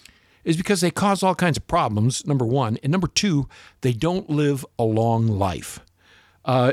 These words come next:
an oak tree can live a hundred years out in, in nature. Okay, out in the forest, it can live a long time.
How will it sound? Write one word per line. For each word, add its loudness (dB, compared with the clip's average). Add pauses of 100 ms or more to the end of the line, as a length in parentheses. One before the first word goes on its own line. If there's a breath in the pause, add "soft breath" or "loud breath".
an 2
oak 2
tree 2
can 2
live 2
a -2
hundred 0
years -2
out 0
in, -4 (180)
in 2
nature. -2 (500 soft breath)
Okay, -4
out 0
in -8
the -2
forest, 0
it 0
can 2
live 2
a -8
long 0
time. -2